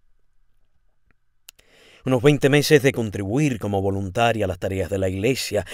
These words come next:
y de cultivar la amistad de las madres de los compañeros de estudios de Lolita más relevantes en la escala social habían permitido a Charlotte convertirse en una ciudadana aceptada, pero en absoluto destacada.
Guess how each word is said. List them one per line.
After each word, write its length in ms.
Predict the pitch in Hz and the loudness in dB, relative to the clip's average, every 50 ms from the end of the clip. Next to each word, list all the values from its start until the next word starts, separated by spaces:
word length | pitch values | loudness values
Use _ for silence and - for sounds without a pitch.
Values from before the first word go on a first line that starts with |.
| - - - | -14 -8 -8
y 60 | 110 | -6
de 120 | 98 95 | -6 -6
cultivar 640 | 90 - 95 92 87 80 - 92 95 104 147 165 160 | -6 -4 -6 -6 -6 -6 -8 -8 -6 -4 -4 -4 -4
la 80 | 139 | -6
amistad 300 | 110 107 90 - 123 123 | -6 -8 -8 -4 -4 -2
de 60 | 117 | -2
las 140 | 98 82 - | -2 -4 -6
madres 400 | - 101 110 120 110 101 95 95 | -6 -4 -2 -2 -2 -2 -2 -2
de 80 | 92 95 | -4 -4
los 100 | 87 - | -4 -6
compañeros 580 | - 95 82 85 87 92 104 110 113 101 92 | -8 -12 -8 -8 -8 -6 -4 -4 -4 -6 -4
de 80 | 98 92 | -6 -8
estudios 500 | 82 - - 127 127 117 98 98 92 82 | -8 -8 -8 -6 -6 -6 -4 -6 -8 -4
de 100 | 104 101 | -4 -4
Lolita 460 | 98 95 104 139 139 107 - 107 95 - - - - | -4 -2 -2 -4 -4 -4 -4 -4 -4 -4 -8 -16 -4
más 180 | - 208 143 101 | 0 0 0 0
relevantes 800 | 95 92 90 90 92 101 113 107 98 95 90 - 95 87 - - | 0 -4 -2 0 2 2 2 2 2 -6 -8 -8 -10 -10 -8 -8
en 100 | 92 87 | -8 -8
la 60 | 82 | -8
escala 260 | - - 127 120 104 | -8 -6 -6 -4 -4
social 540 | - - 87 - - - 214 185 180 175 - _ - _ - _ _ - _ - - | -4 -8 -10 -10 -8 -8 -8 -10 -10 -14 -20 _ -20 _ -20 _ _ -20 _ -20 -10
habían 260 | - 90 110 156 185 | -8 -4 -2 -2 -2
permitido 520 | - 202 185 160 135 104 - 120 139 180 208 | -2 -4 -2 -2 -4 -4 -2 -4 -4 -4 -6
a 40 | |
Charlotte 420 | - - 95 82 82 95 123 - - | -6 -4 -6 -6 -6 -6 -8 -8 -6
convertirse 720 | - 135 110 92 90 82 76 - - 220 240 - - - | -6 -8 -4 -2 -4 -4 -4 -10 -8 -8 -8 -6 -4 -4
en 100 | 101 98 | -4 -4
una 120 | 98 98 92 | -4 -6 -6
ciudadana 600 | - 101 98 87 90 92 92 92 90 87 87 85 | -6 -6 -4 -2 -2 -2 -2 -2 -4 -6 -8 -8
aceptada, 640 | 80 - - 90 - - 175 165 139 107 95 90 - - - - - | -10 -12 -12 -14 -10 -2 -2 0 0 0 -2 -2 -6 -14 -20 -16 -8
pero 140 | - 117 120 | -2 -2 0
en 100 | 120 123 | 0 0
absoluto 600 | 123 - - - - 131 156 208 233 - 214 185 | -2 -2 -4 -4 -2 0 0 0 0 0 0 0
destacada. 800 | 127 113 - - - 98 90 - - 95 85 80 76 73 73 - | 0 0 -2 -4 -8 -8 -6 -4 -4 -2 -2 -2 -6 -10 -16 -18